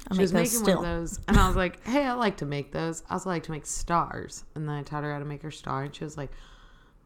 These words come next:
Speaker 2: "Uh, I can bring more paper tomorrow." And I was like, "Okay." And she goes
Speaker 1: Can you also teach me how to make a star?
Speaker 2: She goes,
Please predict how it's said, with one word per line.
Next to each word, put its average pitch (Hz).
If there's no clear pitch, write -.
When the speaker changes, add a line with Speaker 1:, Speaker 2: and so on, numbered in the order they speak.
Speaker 2:
"Uh, 151
I 156
can 160
bring 147
more 139
paper 135
tomorrow." 131
And 180
I 170
was 165
like, 165
"Okay." 208
And 180
she 185
goes 165
Speaker 1:
Can 202
you 190
also 180
teach -
me 180
how 180
to 175
make 175
a 175
star? 180
Speaker 2:
She -
goes, 180